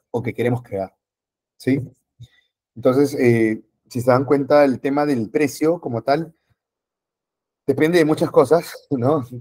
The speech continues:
Depende de varios factores, no solamente es costos, tiene bastantes connotaciones, y, pero específicamente aquí en el design thinking, a más allá de recopilar el,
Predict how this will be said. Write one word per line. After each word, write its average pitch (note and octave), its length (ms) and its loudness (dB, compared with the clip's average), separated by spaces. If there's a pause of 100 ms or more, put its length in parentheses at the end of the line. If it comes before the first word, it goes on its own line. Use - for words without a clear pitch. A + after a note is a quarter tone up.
(120)
Depende C3 420 -2
de D3 120 2
varios C3+ 260 0
factores, C3+ 600 -4 (540)
no C3+ 100 -8
solamente C3+ 380 -4
es B2 80 -10
costos, D3 460 -6 (680)
tiene B2 280 -6
bastantes B2 400 -6
connotaciones, A#2 840 -6 (1300)
y, A2+ 420 -4
pero B2+ 260 2
específicamente C#3+ 680 -2
aquí D#3 200 -8
en D#3 80 -4
el C#3+ 60 0
design B2 300 -4
thinking, C3+ 460 -6 (840)
a A2+ 120 -10
más B2 240 0
allá B2+ 220 4
de C3+ 100 4
recopilar A#2+ 520 0
el, G2 360 -6